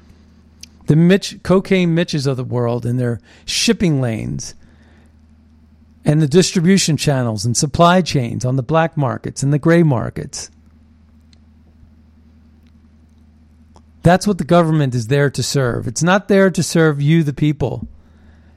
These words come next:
That's why Biden is just so much a moron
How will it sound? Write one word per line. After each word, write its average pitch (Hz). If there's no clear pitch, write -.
That's 165
why 165
Biden 175
is 131
just 165
so 180
much 170
a 160
moron 143